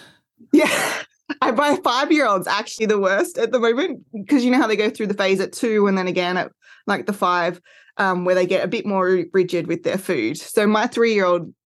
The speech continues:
absolutely loves food, and he's always loved food.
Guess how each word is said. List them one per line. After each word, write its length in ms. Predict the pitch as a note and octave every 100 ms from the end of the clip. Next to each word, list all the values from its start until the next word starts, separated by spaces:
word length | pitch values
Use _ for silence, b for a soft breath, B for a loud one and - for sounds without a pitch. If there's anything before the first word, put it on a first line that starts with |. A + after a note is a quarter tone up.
| _
absolutely 420 | G3+ - - F3+ F3
loves 440 | E3+ D#3 - -
food, 240 | C#3+ C#3 F3
and 120 | G3
he's 180 | G3+ -
always 480 | F3+ E3+ E3 D#3+ - -
loved 640 | F#3 E3 D#3+ D#3 - - -
food. 440 | - D#3+ F#3 D4